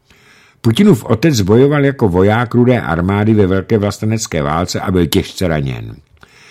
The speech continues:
Matka prožila celé těžké období při obležení Leningradu. Putinovu babičku zabili němečtí vojáci a všichni jeho strýcové z matčiny strany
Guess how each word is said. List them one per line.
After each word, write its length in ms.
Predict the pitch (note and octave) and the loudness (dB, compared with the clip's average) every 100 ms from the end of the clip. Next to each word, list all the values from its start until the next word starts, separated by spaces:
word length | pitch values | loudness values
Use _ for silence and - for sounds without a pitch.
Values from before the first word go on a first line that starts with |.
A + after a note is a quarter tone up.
| - - | -14 -2
Matka 360 | F2 - - | 0 0 0
prožila 440 | A#2+ B2+ A2+ C3 A#2+ | 0 0 2 2 0
celé 300 | - A#2 A2 | 0 2 2
těžké 400 | A#2 - G2 E2+ | 0 -2 -4 -4
období 500 | F#2 F2+ G2+ G2+ A2 | -4 0 2 2 0
při 180 | - - | -2 -4
obležení 600 | G2 G2+ F#2 G2+ G2+ G2 | -2 0 2 0 0 2
Leningradu. 800 | F2+ F#2+ F#2 D#2+ C2 B1 A#1 A1+ _ _ _ _ _ _ _ _ - | 4 4 2 0 -2 -6 -8 -12 _ _ _ _ _ _ _ _ 0
Putinovu 460 | B2+ D#3+ D#3+ D3 | 2 4 4 4
babičku 500 | G#2+ G#2+ C#3 C#3+ - | 4 4 2 -2 -4
zabili 360 | F#2+ G2+ G#2+ B2+ | 0 2 4 4
němečtí 460 | B2+ B2+ C3 - G2 | 4 2 0 -2 0
vojáci 720 | D#2+ E2+ E2+ F2 - A2 B2+ - _ - - | 0 0 -2 -4 -2 -2 -2 -8 _ -20 -8
a 100 | E2+ | -6
všichni 500 | - - F3+ A#2+ G#2 | -4 -4 -4 0 2
jeho 200 | C3+ A#2+ | 2 0
strýcové 640 | - G#2 A#2+ - C#3 A2 | 0 0 0 2 0 0
z 80 | D#2+ | 0
matčiny 460 | G2+ A#2 - C3 G2+ | -2 -4 -6 -4 -4
strany 440 | - F#2+ G2 G#2+ | -4 -2 0 0